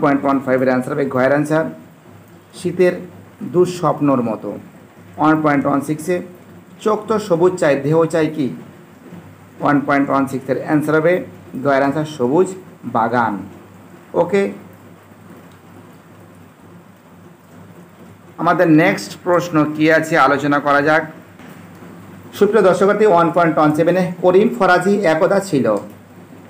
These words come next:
ওয়ান পয়েন্ট ওয়ান সেভেনের answer হবে খয়ের answer, পেশাদার লাঠিয়াল। ওয়ান পয়েন্ট ওয়ান এইটে আপিস যাবার পথে মৃত্যুঞ্জয়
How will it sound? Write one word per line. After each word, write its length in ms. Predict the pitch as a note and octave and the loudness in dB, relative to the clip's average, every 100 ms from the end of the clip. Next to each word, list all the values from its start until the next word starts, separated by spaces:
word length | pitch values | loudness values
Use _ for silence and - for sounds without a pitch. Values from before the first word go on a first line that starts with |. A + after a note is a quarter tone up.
| - | 0
ওয়ান 180 | C#3+ D3 | 2 2
পয়েন্ট 240 | D3+ C#3+ C#3+ | 2 2 2
ওয়ান 160 | C#3+ | 2
সেভেনের 280 | C#3+ C#3+ C#3+ | 2 2 4
answer 240 | C3+ C3 C#3 | 4 2 -2
হবে 120 | C3 - | -2 -2
খয়ের 160 | D#3 D#3+ | 0 2
answer, 300 | D#3+ E3+ E3+ D#3 - | 2 -2 -4 -6 -6
পেশাদার 520 | D#3+ D3+ D3+ D3 D3 | -4 -2 0 2 4
লাঠিয়াল। 600 | C#3 C3 C3 C#3 A#2+ G#2 G2+ - - - - - - | 2 2 0 0 0 0 -4 -8 -16 -20 -20 -20 -6
ওয়ান 240 | C#3 C3+ C3 | 0 0 0
পয়েন্ট 220 | C3+ B2+ | 0 0
ওয়ান 180 | B2+ B2+ | 0 2
এইটে 300 | C#3 D3+ F#3 F#3 - - - - - | 2 2 0 -2 -8 -20 -20 -12 -2
আপিস 460 | D3+ A3+ G#3+ F3+ | -2 0 -4 -2
যাবার 280 | D#3+ D3+ E3 | 0 2 2
পথে 200 | E3+ D#3+ | 0 0
মৃত্যুঞ্জয় 600 | B2+ C#3+ D#3 - F3+ E3 | 2 2 0 0 0 2